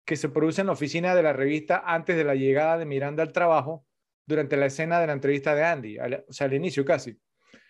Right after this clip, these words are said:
Entonces, incluso antes de que conozcamos al personaje, este retrato de cómo impacta en su entorno nos dice que es muy estricta y su expectativa de perfección motiva a todo su personal a ser mejor de lo que son.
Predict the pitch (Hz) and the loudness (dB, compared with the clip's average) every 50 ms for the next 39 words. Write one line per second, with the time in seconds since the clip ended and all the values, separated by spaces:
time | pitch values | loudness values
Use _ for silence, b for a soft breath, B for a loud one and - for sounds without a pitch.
0 | b b b 156 156 143 190 196 190 165 220 220 214 214 - 196 175 139 185 202 | b b b -6 -2 0 2 2 4 4 2 2 2 -2 -10 -10 -8 -4 2 2
1 | 208 202 208 220 233 - - 208 208 214 208 254 247 202 208 165 170 151 143 160 | 2 2 2 -2 -2 -2 -2 -2 -2 0 2 0 2 2 2 0 0 -4 -4 -4
2 | 156 147 139 180 185 208 208 220 214 214 220 214 208 208 226 226 208 180 165 165 | -4 -4 0 0 0 2 4 2 2 2 2 0 0 0 -2 0 0 0 0 -2
3 | 185 208 202 _ _ _ _ _ _ _ - - 165 - - 208 202 185 - 180 | -4 -6 -8 _ _ _ _ _ _ _ -6 -6 -4 0 2 4 4 4 2 4
4 | 170 180 180 214 196 165 139 - 185 196 208 208 202 202 - - - 233 226 220 | 2 2 2 2 0 0 0 -4 -4 -2 0 0 -2 -2 -4 -2 2 2 2 2
5 | 220 - 233 233 208 - 180 170 156 139 135 190 190 196 196 208 214 190 160 135 | 2 -2 -2 -2 -2 -2 -4 -4 -4 -2 0 0 0 2 0 -2 -2 -2 -2 -2
6 | 135 170 156 135 190 196 202 202 - - - 165 156 156 175 185 196 185 175 165 | -4 -4 -2 0 2 0 0 -2 -6 -8 -4 -4 -2 -2 -2 -2 -2 -2 -2 -2
7 | - - 214 202 147 135 - 127 113 113 _ _ _ _ _ _ _ - 156 139 | -2 0 0 0 0 -4 -6 -8 -8 -8 _ _ _ _ _ _ _ -6 -6 -2
8 | - 160 143 - 175 156 135 - 156 - 180 190 220 220 202 196 - 180 151 147 | -2 -4 -2 0 -2 -2 0 -2 -2 2 4 4 6 6 4 4 2 0 0 0
9 | - 156 139 - - 190 202 208 202 175 143 135 175 180 196 196 202 185 170 160 | -2 -4 -2 0 0 0 0 0 0 -4 -2 0 2 2 2 2 2 0 -2 -2
10 | 139 - 208 214 247 233 - 220 190 202 165 147 - 160 160 180 208 196 156 131 | -2 0 0 2 2 0 -2 -4 -2 -2 -4 -2 -4 -4 -4 -2 0 0 0 0
11 | - 180 190 190 - - 180 160 160 151 139 - 190 226 262 285 - 254 220 170 | -2 -4 -4 -4 -6 -10 -10 -6 -6 -6 -2 2 4 4 4 4 2 2 2 2
12 | 143 139 - 127 - - 185 170 131 107 - | 2 0 -4 -8 -4 -2 -2 -2 -2 -6 -12